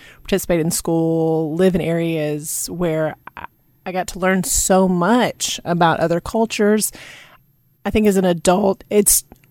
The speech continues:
only made me better. I, I feel comfortable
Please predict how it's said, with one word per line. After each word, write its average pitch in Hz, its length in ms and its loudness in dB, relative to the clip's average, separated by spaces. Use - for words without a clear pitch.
only 233 280 4
made 180 200 2
me 170 160 0
better. 151 560 0
I, - 220 -8
I 170 80 -4
feel 190 240 0
comfortable 180 960 2